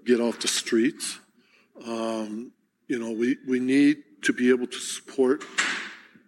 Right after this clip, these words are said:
our people, doesn't matter where they are. And the addiction of the new opioids is, it's not as bad as other areas,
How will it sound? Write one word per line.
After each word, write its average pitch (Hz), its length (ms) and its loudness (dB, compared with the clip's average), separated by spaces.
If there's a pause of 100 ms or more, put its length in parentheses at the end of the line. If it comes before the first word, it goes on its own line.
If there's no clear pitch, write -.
(160)
our 151 300 6
people, 113 520 -6
doesn't 123 260 0
matter 117 260 0
where 127 220 4
they 117 180 0
are. 98 280 -12 (400)
And 120 100 -4
the 120 140 4
addiction 143 680 2 (300)
of - 160 -6
the 117 120 -2
new 131 160 6
opioids 120 840 2
is, 107 320 -6 (800)
it's - 580 -2 (480)
not 123 260 0
as 117 140 2
bad 123 300 2
as 113 200 0
other 143 280 4
areas, 165 500 4